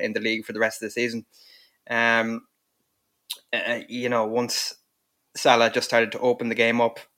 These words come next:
you know, it was just a completely different story. Um, and then obviously Foden did the same at the other end. I, I think it probably, you know, exposed a couple of issues City have in terms of why Grealish is playing on the wing when you have Sterling and,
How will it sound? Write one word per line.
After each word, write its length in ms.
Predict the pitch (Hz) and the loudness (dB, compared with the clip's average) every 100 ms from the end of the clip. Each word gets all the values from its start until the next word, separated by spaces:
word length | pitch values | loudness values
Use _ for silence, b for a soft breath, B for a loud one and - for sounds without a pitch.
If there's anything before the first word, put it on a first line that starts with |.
| - | -14
you 160 | 117 | -8
know, 120 | 110 | -6
it 140 | 104 107 | -4 -6
was 200 | 113 - | -8 -10
just 500 | - 123 113 - - | -2 0 0 -6 -12
a 60 | - | -10
completely 440 | - - 123 113 | -10 -6 -6 -2
different 300 | 117 113 113 | -2 -2 -2
story. 340 | - 117 117 110 B B B B B _ | 0 4 4 0 B B B B B _
Um, 640 | 110 113 110 110 107 110 - | -4 -2 2 2 0 -4 -4
and 160 | 110 | -2
then 120 | 113 | 0
obviously 400 | 113 113 - 113 | 0 -2 -2 -2
Foden 380 | 104 127 117 117 | 0 2 2 2
did 120 | 113 | -2
the 80 | 107 | -2
same 260 | 110 113 113 | 2 2 2
at 260 | 107 110 | 0 -2
the 80 | 113 | 0
other 180 | 113 117 | 2 6
end. 240 | 117 117 | 6 4
I, 220 | 117 113 - _ | -2 -4 -4 _
I 60 | - | -8
think 200 | 131 127 | -6 -6
it 100 | - | 2
probably, 500 | 139 135 127 123 - _ _ _ _ _ _ _ _ | 6 8 6 0 -4 _ _ _ _ _ _ _ _
you 140 | 151 143 | 2 6
know, 260 | 123 113 - _ | 8 6 2 _
exposed 480 | 127 - - 139 135 | -6 -2 2 2 0
a 60 | |
couple 240 | - 156 170 | 2 4 6
of 80 | 147 | 6
issues 440 | 151 165 156 143 | 4 2 0 0
City 260 | - 156 143 | 2 4 8
have 280 | 147 156 | 8 8
in 100 | 151 | 6
terms 280 | 143 139 139 | 4 4 4
of 340 | 131 123 - - | 2 0 -10 -2
why 260 | 131 135 135 | 4 6 6
Grealish 380 | - 135 135 139 | 6 6 6 2
is 80 | |
playing 260 | - 135 135 | 6 6 8
on 140 | 123 | 6
the 80 | 120 | 6
wing 240 | 127 139 131 | 8 8 6
when 100 | 127 | 4
you 80 | |
have 200 | 123 120 | 4 2
Sterling 440 | - 127 127 127 120 | 2 4 6 6 4
and, 180 | 113 | 0